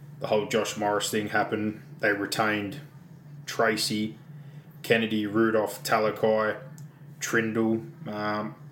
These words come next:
looking at their lineup, when a lot of people are saying it should be a good lineup next year, I, I, like, they're definitely making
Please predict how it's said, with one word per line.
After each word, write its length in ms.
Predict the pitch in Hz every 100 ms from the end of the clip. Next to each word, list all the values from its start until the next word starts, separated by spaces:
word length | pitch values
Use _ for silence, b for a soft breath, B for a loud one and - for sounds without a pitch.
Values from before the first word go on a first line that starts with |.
| - - - - -
looking 280 | 147 147 120
at 80 | 107
their 140 | 101
lineup, 360 | 95 113 117 107
when 100 | 101
a 40 |
lot 120 | 110
of 80 | 104
people 160 | 110 101
are 40 |
saying 260 | - 107 101
it 80 | -
should 200 | 135 135
be 80 |
a 60 | 101
good 140 | 101
lineup 320 | 95 101 101 107
next 260 | 98 -
year, 140 | 113 104
I, 180 | 107
I, 20 | 110 -
like, 160 | 107
they're 100 | 104
definitely 380 | 98 120 - 101
making 360 | 98 101 95